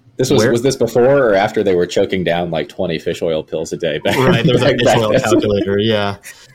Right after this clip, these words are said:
Speaker 2: Yeah, fish oil. I, I imagine, I wonder how many of those guys went into afib, you know, just spontaneously.
Speaker 1: <laughs>
Speaker 2: They're like, "I can feel it working." I'm like, "Nope, that's just afib."
Speaker 1: <laughs>
Speaker 2: Yeah. So, I mean, there are a lot of people taking the supplement right now. And I think if you're gonna do it,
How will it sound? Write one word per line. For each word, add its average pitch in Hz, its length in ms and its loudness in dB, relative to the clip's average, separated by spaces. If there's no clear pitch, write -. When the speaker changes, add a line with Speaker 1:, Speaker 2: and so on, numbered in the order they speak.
Speaker 2:
Yeah, 180 300 0
fish 208 200 -4
oil. 95 200 -2
I, 113 100 -4
I 120 100 -2
imagine, 127 320 -2
I - 20 -6
wonder 135 160 -2
how 131 80 -2
many 110 120 -2
of 98 60 -2
those 92 200 -4
guys 92 280 -6
went 95 140 -6
into 90 180 -6
afib, 90 480 -4
you 101 60 -8
know, 90 140 -2
just 90 180 -4
spontaneously. - 540 -2
Speaker 1:
<laughs> - 880 -6
Speaker 2:
They're 107 100 -2
like, 98 140 -2
"I 98 60 -4
can 101 180 -4
feel 127 300 0
it 107 80 0
working." 110 340 -2
I'm 98 60 -2
like, 95 160 -4
"Nope, 107 260 0
that's 110 160 0
just 98 160 -4
afib." 92 480 -4
Speaker 1:
<laughs> - 640 -4
Speaker 2:
Yeah. 104 360 0
So, 127 680 -2
I 143 60 -4
mean, 151 100 -2
there 165 120 0
are 185 80 0
a 170 60 0
lot 156 120 -2
of 131 60 -2
people 131 200 -2
taking 120 280 -2
the 120 60 -2
supplement 107 400 -6
right 107 160 -6
now. 92 220 -4
And 95 80 -4
I 98 60 -6
think 98 220 -6
if 95 120 -6
you're 98 120 -6
gonna 95 180 -4
do 95 240 -4
it, 92 260 -4